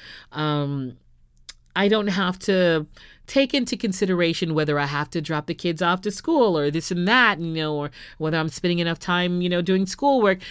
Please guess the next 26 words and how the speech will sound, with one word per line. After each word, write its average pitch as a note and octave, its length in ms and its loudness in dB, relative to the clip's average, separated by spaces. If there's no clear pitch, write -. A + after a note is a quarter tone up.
I G3+ 80 0
don't G#3+ 120 2
have G#3 160 0
to G3 80 -4
take F#3 240 -2
that F3+ 160 0
in E3+ 100 -2
cons-, E3 340 -4
into F#3 260 0
consideration D#3+ 600 -2
because F#3 180 0
I F3 120 2
don't E3 160 -4
have D#3+ 260 -6
kids. C3 260 -4
But F4 360 8
I've A#3 200 6
always C#4 300 4
been A#3 120 0
a A3 60 0
person F#3 400 0
that's D#3+ 240 -2
really F#3+ 580 4
loved D#3+ 380 0
my D3+ 180 -2
career, D3 760 -2